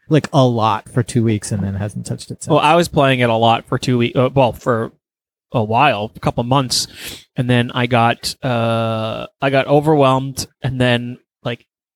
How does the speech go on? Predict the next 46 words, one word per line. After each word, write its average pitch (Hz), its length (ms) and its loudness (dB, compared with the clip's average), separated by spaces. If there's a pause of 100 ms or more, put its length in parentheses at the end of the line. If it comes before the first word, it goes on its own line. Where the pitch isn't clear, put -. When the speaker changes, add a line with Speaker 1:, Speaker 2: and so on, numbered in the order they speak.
(140)
Speaker 2:
anxiety 123 540 2
started 120 220 -2
kicking 120 260 -2
in 117 140 -2
'cause, 117 140 -4
like, 113 280 -2
my 123 100 -2
fucking 151 400 -2
island 131 480 0 (300)
is 123 180 0
nowhere 123 400 2
up 123 140 -6
to 139 80 -6
par 117 400 2
as 120 340 -2 (100)
other 127 200 2
people 127 240 -4
that 120 140 0
I've 113 100 -2
visited. 117 420 0 (360)
I 120 100 -2
can't - 400 -8
fucking 120 340 -2
do 113 140 -2
this. 113 240 -4
I 131 200 -2
unlocked 156 440 0
the 143 100 0
new 131 180 2
option 127 340 2
to 120 80 0
be 120 100 -2
able 120 260 0
to - 140 -2
terraform 143 480 4
my 127 140 2
place, 143 340 2
and 139 60 0
I 131 40 4
was 123 100 0
like, 117 200 0 (520)
"No, 117 400 2 (260)
I 151 100 0
can't 123 260 -2
do 110 120 0
this. 113 280 0